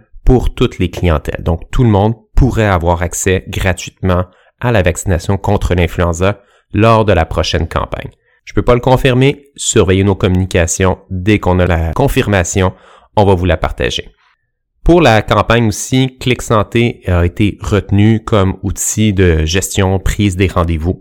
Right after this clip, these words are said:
Encore une fois, ce n'est pas obligatoire ici de l'utiliser, mais les gens vont être dirigés vers Clic Santé par les communications gouvernementales.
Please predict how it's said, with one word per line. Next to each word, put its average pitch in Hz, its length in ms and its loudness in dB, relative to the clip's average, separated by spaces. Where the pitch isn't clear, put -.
Encore 104 400 2
une 95 60 0
fois, 110 180 0
ce - 140 -6
n'est 82 60 -2
pas - 260 0
obligatoire 101 720 0
ici - 260 -6
de 104 140 0
l'utiliser, 85 640 -2
mais 113 260 4
les 101 140 0
gens 101 220 2
vont 90 180 2
être 82 260 0
dirigés 90 440 0
vers 90 220 0
Clic - 220 -6
Santé 95 400 -2
par 104 340 -2
les 92 100 0
communications 90 760 -2
gouvernementales. 85 880 -2